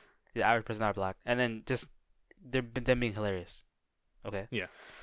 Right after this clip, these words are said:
Speaker 1: But there's a thing called, and, and you, if you go through, if you go through the subreddit, every once in a while you'll see, like, a check mark on s-, people's names. Usually that means they're verified, right? This check mark's a little special 'cause it looks a little different.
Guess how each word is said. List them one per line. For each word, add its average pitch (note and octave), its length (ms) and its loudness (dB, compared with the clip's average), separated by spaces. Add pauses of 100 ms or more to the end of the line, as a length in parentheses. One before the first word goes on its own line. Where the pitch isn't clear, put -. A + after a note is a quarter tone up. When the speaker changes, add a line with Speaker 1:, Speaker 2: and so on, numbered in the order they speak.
(260)
Speaker 1:
But C#3 120 4
there's F3 180 6
a F#3 40 -2
thing F#3+ 220 -2
called, D#3 480 4
and, C3+ 480 2
and C3 120 -4
you, D#3 100 2
if - 200 -4
you E3+ 60 -2
go F#3 100 0
through, C#3+ 380 0
if - 100 -8
you D#3 80 -4
go C#3 160 2
through C3 360 -4
the A#2 360 -4
subreddit, A#2+ 400 4
every B2+ 220 4
once C#3+ 180 0
in D3 60 4
a - 20 6
while C#3+ 80 6
you'll B2 140 0
see, C3 160 -2
like, A#2 140 2
a A2+ 60 2
check - 300 2
mark G#2+ 280 -2 (100)
on A2 160 -4
s-, - 120 -12
people's A#2+ 320 -4
names. G#2 380 -6
Usually B2+ 260 -2
that B2+ 120 4
means B2 100 -2
they're A2+ 100 4
verified, G#2 440 0
right? G2 180 -4 (1600)
This F#3+ 160 6
check - 160 2
mark's E3+ 200 2
a - 20 -2
little C#3+ 140 6
special C#3 420 2
'cause A2+ 160 -6
it A2 60 -2
looks - 400 -4 (120)
a - 80 -2
little A#2 180 2
different. G2+ 360 -4